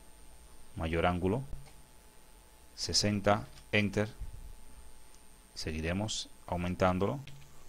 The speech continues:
ochenta, enter, y acá podremos ya ir viendo más todo el espacio que se nos limita.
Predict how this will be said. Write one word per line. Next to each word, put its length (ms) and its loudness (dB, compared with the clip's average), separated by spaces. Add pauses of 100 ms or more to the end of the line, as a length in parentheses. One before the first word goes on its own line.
ochenta, 680 6 (420)
enter, 420 4 (1400)
y 80 -2
acá 220 8
podremos 580 2 (580)
ya 140 6
ir 80 6
viendo 320 4
más 480 4 (1200)
todo 220 6
el 60 6
espacio 680 6 (1600)
que 140 -6
se 120 -2
nos 240 -2
limita. 600 4